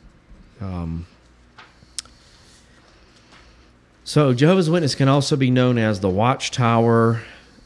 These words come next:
uh, Bible and Tract Society, uh, International Bible Student Association. Most of us know 'em as Jehovah's Witness. Uh, the founder, I'm not gonna go into a lot of these. Um,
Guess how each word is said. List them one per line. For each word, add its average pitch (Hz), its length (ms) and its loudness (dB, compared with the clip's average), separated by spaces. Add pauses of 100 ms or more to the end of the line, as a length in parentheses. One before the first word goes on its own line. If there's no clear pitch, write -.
uh, 104 180 -6
Bible 107 540 0
and 92 100 -2
Tract 104 440 -4 (320)
Society, 104 920 -4 (760)
uh, 92 60 -8
International 104 960 0 (380)
Bible 101 500 -4 (140)
Student 107 760 -2
Association. 104 760 -2
Most 107 220 0
of 98 80 -12
us 95 160 -12
know 101 200 -6
'em 95 100 -4
as 95 140 -4
Jehovah's 95 400 -6
Witness. 101 760 -8 (1080)
Uh, 104 280 -2
the 120 800 2
founder, 135 800 2 (220)
I'm 113 140 -6
not 127 140 2
gonna 117 120 4
go 113 160 4
into 107 260 0
a 95 40 0
lot 104 240 -2
of 107 80 -4
these. 113 580 -4
Um, 90 460 -8